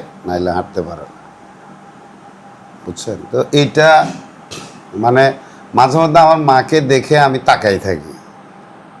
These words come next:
কি মা, কি হইল? আপনার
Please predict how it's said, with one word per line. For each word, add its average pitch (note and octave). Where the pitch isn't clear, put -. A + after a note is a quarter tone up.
কি C3+
মা, A#2
কি G#2+
হইল? E2
আপনার G#2+